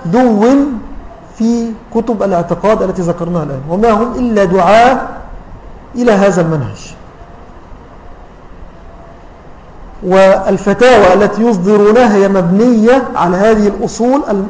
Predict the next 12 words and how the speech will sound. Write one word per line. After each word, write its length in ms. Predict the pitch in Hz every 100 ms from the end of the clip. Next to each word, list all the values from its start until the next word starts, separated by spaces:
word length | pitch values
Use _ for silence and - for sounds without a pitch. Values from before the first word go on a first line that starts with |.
| -
المدونة 640 | 196 196 185 185 208 240 226
في 160 | 185
هذه 160 | 160 170
الكتب، 300 | 156 147 - - - - - - - - - - - - - - - - - - - 180
بخلاف 800 | 208 - 220 233 202 120 - - -
الدعاة 560 | 175 156 190 196 175 165
الآخرين 640 | 175 175 170 170 220 277 269 - 160 - -
<laughs> 480 | - - - -
الذين 500 | 165 160 180 196 160 143 - - - - - - - - - - 208 180 180 170
تعلقت 440 | 147 175 185 175
بهم 300 | 156 185 170 -
قلوب 400 | 175 202 190 151